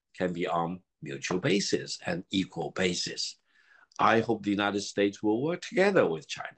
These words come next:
Britain, Germany, France, Italy, Belgium, you name it, as well as Eastern European countries,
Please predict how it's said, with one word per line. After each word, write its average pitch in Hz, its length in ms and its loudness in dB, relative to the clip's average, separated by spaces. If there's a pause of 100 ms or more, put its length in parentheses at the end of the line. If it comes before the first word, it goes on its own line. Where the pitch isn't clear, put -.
(680)
Britain, 117 720 0
Germany, 113 720 4
France, 117 580 2
Italy, 110 680 2
Belgium, 110 640 2
you 190 160 6
name 117 240 4
it, - 140 -2 (560)
as 185 180 2
well 190 160 -2
as 160 360 0 (100)
Eastern 101 520 -2
European 127 540 -2
countries, - 680 -4